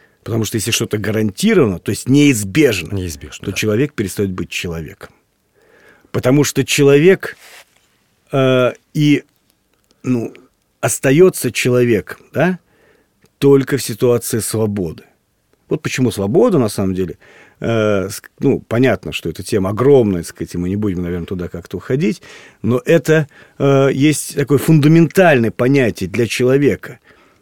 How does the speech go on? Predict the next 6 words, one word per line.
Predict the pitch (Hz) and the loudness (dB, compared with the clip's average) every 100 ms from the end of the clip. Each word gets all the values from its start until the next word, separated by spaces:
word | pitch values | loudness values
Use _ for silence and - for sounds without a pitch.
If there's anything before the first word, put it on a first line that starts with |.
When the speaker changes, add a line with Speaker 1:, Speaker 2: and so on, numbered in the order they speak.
| - | -4
Speaker 1:
да. | 143 156 131 _ _ _ _ - | 0 0 -2 _ _ _ _ -4
Э, | 135 123 123 117 - | 0 2 2 0 -2
почему | 131 143 160 | -4 2 2
Господь | 135 131 - - 165 143 - _ - | 2 -2 -4 0 2 2 -6 _ -2
может | 143 160 190 - | 2 4 4 2
всё, | - - 247 165 90 | 0 4 6 4 2